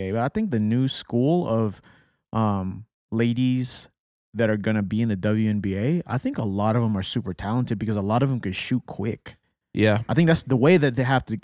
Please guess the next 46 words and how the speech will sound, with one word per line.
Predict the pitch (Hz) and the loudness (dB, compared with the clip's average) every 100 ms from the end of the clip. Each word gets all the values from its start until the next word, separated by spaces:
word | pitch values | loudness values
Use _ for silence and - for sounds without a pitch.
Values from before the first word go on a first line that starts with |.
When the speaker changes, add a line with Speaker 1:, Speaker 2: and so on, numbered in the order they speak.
| - | -14
Speaker 1:
it | 62 127 | -10 -2
has | 131 120 | -2 -2
to | 110 | -6
go | 95 107 90 110 - _ _ _ _ | -2 -2 -2 -8 -14 _ _ _ _
for | 120 | 2
them | 113 117 | 4 2
to | 110 | 0
just | 104 110 98 | -4 -4 2
be | 117 | 0
very, | 98 110 110 | 4 2 4
very | 104 107 | 2 0
competitive. | - 104 107 113 120 127 | 0 -2 0 0 2 2
And | 120 113 | 0 0
some | - 135 | -2 0
people | 147 143 139 127 | 0 2 2 2
would | 117 | 0
say | - 120 117 110 - - _ _ | 0 0 0 -2 -10 -20 _ _
maybe | 123 131 131 | 2 4 4
down | 135 131 | 4 4
the | 110 | 4
road | 131 143 123 - _ - | 4 6 4 0 _ -4
an | 120 | 0
N-, | 123 110 | 0 0
W | 131 127 120 | 2 4 2
N | 127 | 2
B | 127 156 | 2 0
A | |
player | - 113 | 0 -2
could | 110 110 | -2 -2
play | 127 | 0
in | 120 | 2
the | 120 | 0
N | 113 | 2
B | 131 | 2
A, | 131 107 | 2 0
and | 107 | -2
I | 101 127 | 0 0
say | 139 - 113 113 117 117 _ _ _ - | 0 0 2 2 2 -2 _ _ _ -2
absolutely | 127 127 - 123 135 127 135 | 0 0 0 4 4 4 2
not. | 139 160 - - - | 4 0 -4 -8 0
Speaker 2:
Yeah. | 110 95 127 | 2 4 2
Speaker 1:
What, | |
what | 123 123 | 2 2
do | 127 | 2
you | 120 | 0
think? | 98 | -4